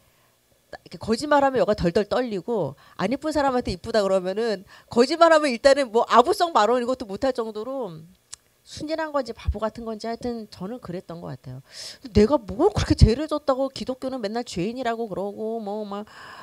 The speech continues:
어, 아이, 법 없이도 살 정도인데, 우리 부모님은 다 법 없이 살 정도로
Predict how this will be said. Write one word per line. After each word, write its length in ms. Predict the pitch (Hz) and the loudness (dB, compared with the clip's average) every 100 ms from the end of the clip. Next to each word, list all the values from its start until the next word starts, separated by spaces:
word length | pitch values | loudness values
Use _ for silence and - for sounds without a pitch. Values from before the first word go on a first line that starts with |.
| - - - _ _ | -20 -20 -20 _ _
어, 180 | - 233 | -10 -6
아이, 180 | - 269 - _ _ _ - | -4 -4 -6 _ _ _ -2
법 160 | 214 | 2
없이도 300 | 302 - 381 | 2 0 -4
살 180 | 370 392 | -2 0
정도인데, 1000 | 392 381 285 262 220 165 175 202 175 151 143 | 0 2 2 6 6 6 2 2 0 0 -6
우리 160 | 240 | -10
부모님은 460 | 302 262 339 320 294 | -8 -4 -4 -6 -8
다 100 | 233 | -10
법 220 | 185 170 | -8 -6
없이 120 | 247 | -6
살 120 | 254 | -8
정도로 460 | 233 202 175 175 175 | -8 -10 -12 -10 -12